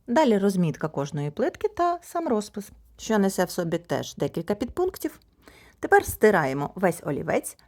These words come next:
від ескізу на кожній плитці. Фінішне лакування в цьому виробі зайняло три шари лаку і три дні. Один важливий етап — це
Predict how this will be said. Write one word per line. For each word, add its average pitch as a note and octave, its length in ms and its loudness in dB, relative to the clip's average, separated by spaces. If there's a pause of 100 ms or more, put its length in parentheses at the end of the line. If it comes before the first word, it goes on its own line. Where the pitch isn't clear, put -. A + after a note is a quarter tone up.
від E3+ 200 -2
ескізу D4 420 -4 (100)
на D4 80 -4
кожній A#3+ 260 2
плитці. E3+ 360 -6 (340)
Фінішне F#3+ 420 2
лакування B3+ 480 0
в G3+ 60 -10
цьому D3+ 320 -6
виробі B3 500 0
зайняло B3 720 0 (320)
три D4+ 300 2
шари G#3 540 0
лаку D#3+ 420 0
і - 100 -4
три A#3+ 160 -2
дні. D3 240 -4 (520)
Один F#3+ 280 2
важливий D#3 480 -4
етап — F4+ 420 0
це G3+ 300 -2